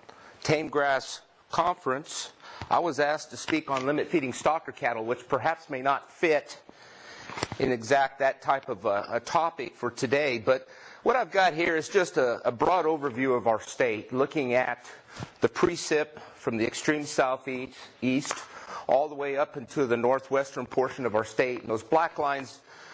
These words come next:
essentially represent the growing de-, growing days, the kind of season that we anticipate. So we've got a lot of variation out there in terms of our capabilities for producing grass, and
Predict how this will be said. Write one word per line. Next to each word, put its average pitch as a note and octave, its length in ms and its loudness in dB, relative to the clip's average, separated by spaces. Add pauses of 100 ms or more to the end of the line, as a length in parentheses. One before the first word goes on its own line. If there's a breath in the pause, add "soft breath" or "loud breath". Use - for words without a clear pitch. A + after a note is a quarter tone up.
(340 loud breath)
essentially D#3+ 480 2
represent C3+ 640 0
the A#2+ 80 -2
growing C3 360 0
de-, A#2 140 -6 (260)
growing C3 380 0
days, G#2 500 -4 (180)
the - 60 -8
kind A#2 260 -2
of G#2+ 80 -6
season B2 400 -2
that A2 140 -2
we A2 140 0
anticipate. G#2 600 -2
So - 140 -2
we've C#3+ 140 0
got D#3+ 160 2
a C#3 40 -2
lot C#3 180 2
of A#2 60 -4
variation B2+ 640 0
out G#2+ 220 -2
there A2 160 0
in G#2+ 60 -6
terms B2 340 -2
of A2+ 120 0 (720 loud breath)
our A2+ 120 4
capabilities C3 840 -2
for A2 140 -2
producing A#2 560 -2
grass, A2+ 520 0
and G2 120 -16